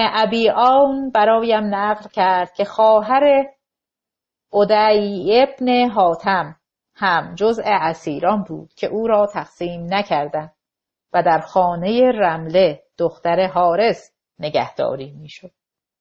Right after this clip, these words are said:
عدی ابن حاتم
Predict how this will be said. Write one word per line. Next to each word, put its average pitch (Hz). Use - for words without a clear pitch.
عدی 185
ابن 240
حاتم 170